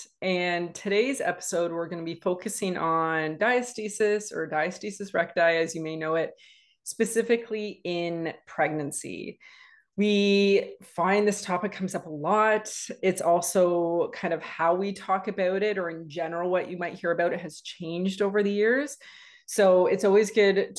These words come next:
to have some updated episodes. And especially, like I said, in pregnancy, I do find typically what I see online is diastasis talked about, but postpartum. And so many in pregnancy are like, "But what about, like, the stage of life I'm in right now?"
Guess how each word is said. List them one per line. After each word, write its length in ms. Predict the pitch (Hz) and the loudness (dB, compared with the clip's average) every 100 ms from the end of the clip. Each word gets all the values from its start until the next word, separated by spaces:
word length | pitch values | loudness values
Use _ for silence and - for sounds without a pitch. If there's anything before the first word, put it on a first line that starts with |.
| - | -8
to 560 | 175 170 170 170 165 - | -6 -4 -4 -4 -6 -8
have 480 | - 160 165 165 - | -4 0 0 -2 -6
some 240 | - 165 | -10 -8
updated 500 | 151 170 170 160 147 - 220 | -6 -8 -6 -4 -4 -2 -4
episodes. 760 | 226 233 240 226 214 214 208 | 0 -2 2 4 6 6 4
And 140 | 208 214 | 2 -2
especially, 400 | 214 254 254 262 | 0 -4 -2 -4
like 140 | 233 | -2
I 20 | |
said, 160 | - 190 | -4 -6
in 140 | 180 | -6
pregnancy, 540 | - 185 170 175 170 - | -4 -4 -4 -8 -4 0
I 220 | 180 185 - | 0 -2 -6
do 420 | 226 247 277 277 _ _ _ _ _ - | -4 -2 -4 -6 _ _ _ _ _ 2
find 280 | 190 185 - | 4 4 -2
typically 400 | 202 202 202 185 | -4 0 0 2
what 120 | 175 | 2
I 100 | 170 | 2
see 200 | - 175 | 2 0
online 320 | 170 170 170 | 2 0 -2
is 180 | 165 - | -4 -2
diastasis 640 | 165 165 - 165 - 175 | -2 -2 -6 -10 -10 -10
talked 260 | - 160 - | -4 -6 0
about, 220 | 170 160 | -2 0
but 160 | 147 - | -6 -6
postpartum. 1000 | - - - - 262 233 - - 170 - _ _ _ _ - 208 | -12 -12 -14 -4 2 4 2 -2 -8 -14 _ _ _ _ -10 -2
And 160 | 190 | 0
so 160 | 190 220 | 4 2
many 200 | 233 226 | 4 2
in 80 | 202 | 2
pregnancy 480 | 226 220 202 202 | 0 0 -2 0
are 100 | 180 | 2
like, 220 | 180 180 - 202 | 2 0 -2 2
"But 300 | 190 180 - _ _ | 2 2 -6 _ _
what 200 | 190 208 | -4 -2
about, 420 | 220 220 214 208 - | -2 0 0 -2 -6
like, 320 | 175 170 - | -6 -6 -8
the 80 | 190 | -8
stage 320 | - 202 202 | 0 0 0
of 100 | 185 | 0
life 220 | 175 190 | -2 -2
I'm 140 | 175 | -4
in 120 | 175 170 | -6 -6
right 220 | 170 - | -8 -6
now?" 400 | 156 123 127 | -4 -4 -4